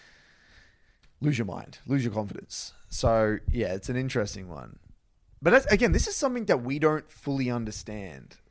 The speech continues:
We, we've got a bunch of ideas and hypotheses and things to, like, riff off. We don't really, really understand this. This is something we're gonna, it's gonna take us years to really figure out.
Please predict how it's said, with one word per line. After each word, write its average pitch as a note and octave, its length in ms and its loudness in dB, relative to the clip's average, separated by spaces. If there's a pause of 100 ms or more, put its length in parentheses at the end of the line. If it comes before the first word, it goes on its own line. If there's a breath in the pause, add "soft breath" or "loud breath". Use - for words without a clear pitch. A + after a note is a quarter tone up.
(120)
We, C3+ 160 0
we've E3 200 0
got B3+ 120 2
a G#3 40 2
bunch F3 220 2
of - 160 0
ideas B2+ 640 0
and B2+ 80 -6
hypotheses B2 580 -4
and A2+ 140 -6
things B2+ 280 -4
to, B2+ 80 -6
like, A2 320 -2
riff A#2 300 -6
off. F3 180 -4
We D3+ 80 -2
don't C#3+ 340 -4
really, C3+ 320 2
really A#2+ 240 0
understand G#2 560 -8
this. B1+ 180 -14
This E3 160 -6
is F#3 120 -4
something F3+ 240 0
we're C3+ 120 4
gonna, C3 140 2
it's A#2+ 220 -10
gonna D3+ 140 -2
take B2 180 2
us A2 100 -6
years A2 320 -2
to G2 200 -8 (960 soft breath)
really A2 260 -2
figure - 340 -6
out. A1 240 -4